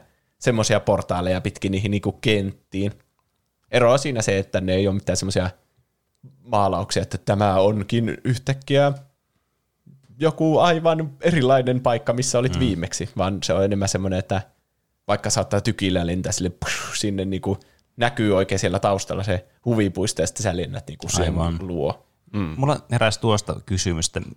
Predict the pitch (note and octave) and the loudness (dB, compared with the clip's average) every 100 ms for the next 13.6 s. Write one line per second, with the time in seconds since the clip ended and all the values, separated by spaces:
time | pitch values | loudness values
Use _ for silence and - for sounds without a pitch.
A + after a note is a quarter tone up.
0 | _ - B2 E3+ B2+ G#2+ G#2 - F#2+ E2+ | _ -18 -4 -2 0 0 0 0 2 2
1 | D#2+ - - A2+ - A2 F#2+ F2 E2+ - | -2 -6 -4 -4 0 0 0 -2 -6 -4
2 | F#2 - F2 E2 E2 E2 E2 E2 D#2+ - | -4 0 0 0 0 -2 -4 -2 -2 -2
3 | F2 - F2+ E2+ E2+ - E2+ E2 - - | -4 -4 -6 -6 -8 -6 -4 -4 -4 -6
4 | - _ _ - - - _ A2 G#2 - | -10 _ _ -20 -20 -20 _ -2 -2 -2
5 | - F3 G#3 D#3+ C#3 A#2 - - A#2 G#2 | -2 -2 0 0 2 2 0 0 0 2
6 | F2 E2 E2+ - _ _ F#2+ - G#2 B2 | 0 -2 -6 -8 _ _ -8 -2 0 2
7 | A#2 A#2 A#2 E3 F#3 D#3 G#2 G2+ F#2 A#2 | 2 2 2 2 0 2 0 0 0 0
8 | G#2+ G2 G2 F#2 A2 C3 G#2+ G2 G#2 G2 | 0 0 0 0 2 2 2 0 2 2
9 | E2+ E2+ E2+ E2 E2 G2+ F#2 F2 E2 - | 0 -2 -2 -2 -2 0 0 0 -2 -2
10 | - F2+ E2 G#2 - - - F#2 - G2 | -4 -6 -2 0 -2 -4 -6 -4 0 2
11 | F#2+ F2 F2 G#2+ - _ _ A2+ G#2+ G2 | 2 2 2 0 -2 _ _ -6 0 0
12 | F#2+ F2 F#2 G#2+ G2+ F2+ F2+ F2 F#2 E2+ | 0 -2 0 2 2 0 -2 -4 -6 -4
13 | F2+ F2 E2 E2+ - - | -4 -2 -2 -2 -2 -6